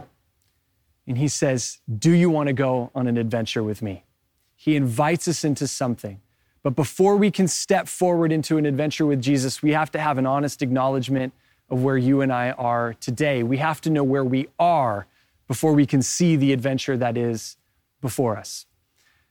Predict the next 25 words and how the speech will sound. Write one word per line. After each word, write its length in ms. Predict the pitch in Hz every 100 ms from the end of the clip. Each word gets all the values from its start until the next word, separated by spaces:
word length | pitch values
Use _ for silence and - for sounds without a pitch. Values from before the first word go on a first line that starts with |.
| _ _
Now, 60 | 147
I've 180 | 170 156
been 160 | 202
through 140 | 196 202
a 60 |
season 400 | 143 180 160 170
in 80 | 156
my 160 | 143 135
life 320 | 127 156 -
where 200 | 151 135
I 360 | 131 135 147 147
have 380 | 139 131 127
hit 240 | - 156 -
the 120 | 135 135
wall 500 | 123 123 165 277 - - _ _
spiritually, 600 | - - 151 151 190 214 - _ _ _ _ _
and 80 | -
I 40 | 151
wonder 360 | 151 175 175
if 120 | 160
you're 120 | 160 143
similar 440 | - 151 143 139
to 160 | - 139
me, 240 | 123 98 - _ _ _ _ _ _ _ _ -
where 460 | 143 147 139 117